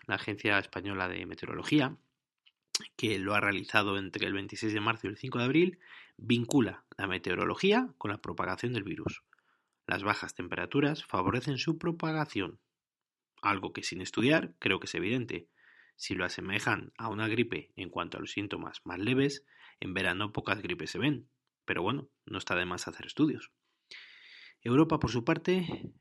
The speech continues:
ha metido mano y ofrecerá una serie de criterios para pedir una coordinación a la salida del confinamiento de los diferentes países, con el objetivo de evitar que la descoordinación lleve a un repunte de la pandemia.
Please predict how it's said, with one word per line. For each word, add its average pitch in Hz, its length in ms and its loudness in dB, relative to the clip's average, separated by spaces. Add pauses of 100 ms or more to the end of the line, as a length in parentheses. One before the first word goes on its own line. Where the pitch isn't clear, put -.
(140)
ha 123 120 0
metido 104 320 0
mano 151 400 4
y 117 80 2
ofrecerá 117 480 0
una 139 160 0
serie 123 260 6
de 110 80 4
criterios 139 480 0
para 98 240 2
pedir 104 260 2
una 117 200 0
coordinación 101 800 0
a 104 100 4
la 101 120 0
salida 143 440 0
del 113 140 0
confinamiento 101 760 -4
de 139 160 2
los 139 160 2
diferentes 110 540 -4
países, - 520 -10 (380)
con 92 160 -8
el 87 80 -4
objetivo 98 500 0
de 87 100 -2
evitar 87 420 0 (400)
que 98 120 -2
la 95 140 -2
descoordinación 90 960 0
lleve 104 400 -2 (120)
a 98 100 -4
un 104 200 -8
repunte 165 800 -2 (120)
de 139 260 0
la 147 180 0
pandemia. 113 560 -6